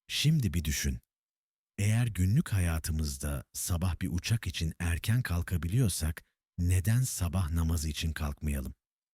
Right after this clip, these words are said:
Eğer önemli bir toplantı için dakik olabiliyorsak, neden Allah'ın huzurunda aynı özeni göstermeyelim? Aslında yapamamak değil,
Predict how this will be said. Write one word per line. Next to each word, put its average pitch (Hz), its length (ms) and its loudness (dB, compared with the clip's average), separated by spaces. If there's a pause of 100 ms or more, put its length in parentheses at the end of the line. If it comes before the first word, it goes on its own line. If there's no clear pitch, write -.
(420)
Eğer 104 240 2
önemli 101 420 2
bir 135 60 -2
toplantı 90 560 0
için 87 500 -2
dakik 120 400 -2
olabiliyorsak, 87 840 0 (380)
neden 104 340 4
Allah'ın 90 500 2
huzurunda 87 640 2
aynı 135 380 4
özeni 92 340 4
göstermeyelim? 92 840 0 (760)
Aslında 165 440 0
yapamamak 98 800 2
değil, 71 320 0